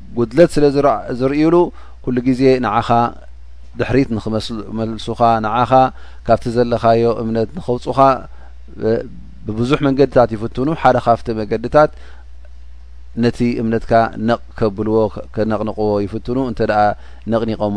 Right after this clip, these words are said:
ድማ፣ እ፣ ሸክ፣ ጥርጠራ እንተ ደኣ ኣትይዎ፣ ንስኻ ንገዛእ ርእስኻ፣ እ፣ ኣብ ሽግር ወዲቕካ ማለት እዩ። ስለዚ ከመይ ጌርካ ኢኻ ካብዚ ጥርጠራ ትወፅእ? ከመይ ጌርካ ኢኻ ካብዚ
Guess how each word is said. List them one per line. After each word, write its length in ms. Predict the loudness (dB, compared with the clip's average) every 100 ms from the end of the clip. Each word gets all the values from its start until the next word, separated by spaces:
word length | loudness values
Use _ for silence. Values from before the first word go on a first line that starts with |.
| -2
ድማ፣ 220 | -2 -2 -2 -4 -10 -18 -10
እ፣ 120 | -2 2 2 2 0 -4 -8 -6
ሸክ፣ 320 | 0 0 0 -12 -16 -6
ጥርጠራ 400 | -4 0 4 6 6 2 -4 -16 -16 -18 -18 -16 -18 -18 -18 -18 -16 -16 -12 -6
እንተ 140 | 0 4
ደኣ 180 | 4 4
ኣትይዎ፣ 320 | 2 2 4 4 2 -6 -16 -14
ንስኻ 280 | -8 -4 -2
ንገዛእ 420 | 0 0 2 2 2
ርእስኻ፣ 260 | 0 4 4 4 -2 -14 -16 -2
እ፣ 140 | 2 4 2
ኣብ 140 | -2
ሽግር 300 | -2 -4 -2 -2
ወዲቕካ 340 | -2 -4 -2 -2 -2 -2
ማለት 300 | -2 -2 -4
እዩ። 100 | -4
ስለዚ 280 | 0 0 0 -2 -6 -16 -16 -16 -16 -16 -16 -16 -16 -16 -16 -16 0
ከመይ 260 | 4 6
ጌርካ 220 | 6 6 4
ኢኻ 160 | 4 4
ካብዚ 200 | 2 2
ጥርጠራ 320 | -2 2 4 4
ትወፅእ? 340 | 4 0 0 -2 -2 -6
ከመይ 300 | -2 2 4
ጌርካ 220 | 4 2 2
ኢኻ 140 | 0 2
ካብዚ 300 | 2 2